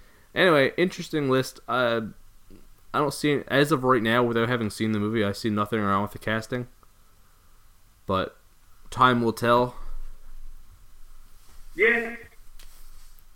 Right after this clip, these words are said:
Speaker 1: And, uh, it's gonna be interesting to see the future here with Star Wars, with, uh, Episode nine coming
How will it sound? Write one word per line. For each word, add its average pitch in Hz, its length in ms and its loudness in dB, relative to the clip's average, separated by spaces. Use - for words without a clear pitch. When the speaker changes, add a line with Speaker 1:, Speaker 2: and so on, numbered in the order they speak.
Speaker 1:
And, 101 480 -2
uh, 101 280 -2
it's - 100 -20
gonna 185 180 2
be 175 100 4
interesting 147 420 -2
to 120 80 0
see 123 320 0
the 101 100 -6
future 110 520 0
here 98 420 0
with 98 240 -6
Star 101 300 0
Wars, 95 360 -2
with, 98 360 -6
uh, 92 280 -2
Episode 120 500 2
nine 113 460 4
coming 107 680 0